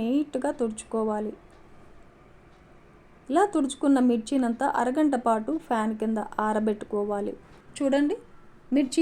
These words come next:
వెనకల వైపు విరిగిపోయింది కదా, ఇలాంటి మిర్చిని మనం వాటర్లో కడిగామంటే లోపలికి వాటర్ అంతా పోతుంది, పచ్చడి కూడా పాడవుతుంది. అందుకే ఈ మిర్చిని పక్కకు తీసేయాలి. కాటన్ క్లాత్తో తుడుచుకున్న తర్వాత మిర్చికంతా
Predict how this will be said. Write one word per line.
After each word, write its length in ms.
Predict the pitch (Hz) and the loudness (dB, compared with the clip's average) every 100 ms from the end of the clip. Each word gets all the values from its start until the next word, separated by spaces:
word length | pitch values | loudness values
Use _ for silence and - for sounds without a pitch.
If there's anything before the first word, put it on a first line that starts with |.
| 294 | 4
వెనకల 300 | 254 262 302 | 2 2 2
వైపు 220 | 269 233 233 | 2 2 0
విరిగిపోయింది 600 | 254 277 294 285 254 226 214 | 0 0 0 0 0 0 -2
కదా, 160 | 220 392 - - - - | -4 -4 -6 -20 -10 -2
ఇలాంటి 320 | 262 349 370 285 | 0 2 4 4
మిర్చిని 340 | 254 - 254 247 | 4 2 0 2
మనం 120 | 233 233 | 2 2
వాటర్లో 380 | 240 233 262 233 | 2 2 -2 0
కడిగామంటే 560 | 233 226 233 226 220 247 311 | 0 0 0 0 -2 0 0
లోపలికి 440 | 220 220 233 226 220 | 0 -2 -4 -2 0
వాటర్ 300 | 220 220 220 | 0 0 -4
అంతా 160 | 220 214 | -4 -4
పోతుంది, 400 | 226 220 240 277 415 - - - | -4 -4 -2 -2 -4 -10 -20 -6
పచ్చడి 360 | 226 220 302 254 | -4 -2 -2 -2
కూడా 160 | 233 220 220 | 0 0 0
పాడవుతుంది. 640 | 220 208 208 208 202 202 - 220 | -2 -2 -4 -6 -8 -10 -8 -6
అందుకే 300 | 214 208 359 494 - - 233 | -4 -4 -6 -8 -14 -12 -4
ఈ 60 | 233 | 0
మిర్చిని 400 | 233 220 - 262 480 | 0 -2 -2 -2 0
పక్కకు 380 | 233 214 208 208 208 | 0 0 -4 -6 -6
తీసేయాలి. 600 | 202 - 202 196 202 214 - - - - | -6 -6 -6 -6 -8 -12 -18 -20 -8 2
కాటన్ 340 | 254 269 320 311 | 4 6 4 6
క్లాత్తో 340 | 262 262 269 277 | 6 6 4 0
తుడుచుకున్న 400 | 254 233 - 294 269 | 0 -2 2 2 4
తర్వాత 360 | 233 226 220 226 359 285 | 2 4 2 2 0 0
మిర్చికంతా 600 | 233 233 320 254 233 302 | -2 -2 0 0 2 0